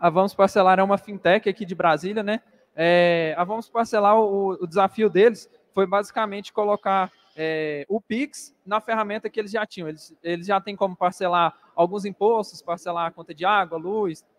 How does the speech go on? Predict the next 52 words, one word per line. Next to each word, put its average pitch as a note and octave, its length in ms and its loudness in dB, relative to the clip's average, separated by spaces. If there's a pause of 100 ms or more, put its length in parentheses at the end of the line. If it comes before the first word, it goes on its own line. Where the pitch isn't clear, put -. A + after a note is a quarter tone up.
(180)
é, D3 380 -4
e D3+ 100 -12
essas D#3 260 -10
contas, A#3+ 400 -8 (260)
só G#3+ 200 4
que - 80 -6
através G#3 420 0
de - 40 -16
cartão G#3+ 260 -6
de - 80 -18
crédito. F3+ 460 -4
E E3 100 -4
aí F#3 160 2
agora F3+ 280 2
eles F#3+ 160 -4
queriam G3 240 -6
fazer G3 320 0
o G3 40 0
parcelamento G3 580 -6
com A#3 140 -8
o A3+ 40 -10
Pix, - 500 -14
era D3 100 -8
uma D#3+ 100 -10
coisa E3 220 -10
que F3+ 100 -14
eles E3+ 120 -18
queriam. E3+ 280 -14 (280)
Então F3+ 120 6
a F3+ 60 8
gente F#3+ 220 -4
pegou F#3 240 6
e F#3 40 8
desenvolveu F#3+ 420 0
esse F#3 120 -6
aplicativo F3+ 500 0
também F3 260 -6
pra F#3+ 140 -4
eles. B2 320 -10 (540)
Aí G#3 140 4
aqui A#3+ 220 2
são A#3 160 6
algumas A3+ 320 4
métricas G3+ 500 0
que F#3 80 -2
a F3+ 60 2
gente F3 220 -6
coletou, F3+ 420 -2
né, F#3+ 140 -8
desses E3 320 -12
quatro E3 280 -2
projetos. D#3+ 580 -4